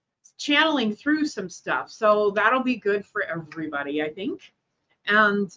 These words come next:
uh, I wanted to talk a little bit beforehand, though, about, um, past lives, for one, because I just got a, had a client that I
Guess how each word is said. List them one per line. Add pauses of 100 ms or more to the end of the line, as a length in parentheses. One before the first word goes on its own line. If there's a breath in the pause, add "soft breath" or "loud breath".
(120)
uh, (840)
I
wanted
to
talk
a
little
bit
beforehand,
though,
about, (480)
um,
past
lives, (1500)
for
one, (220)
because
I
just
got
a, (120)
had
a
client
that
I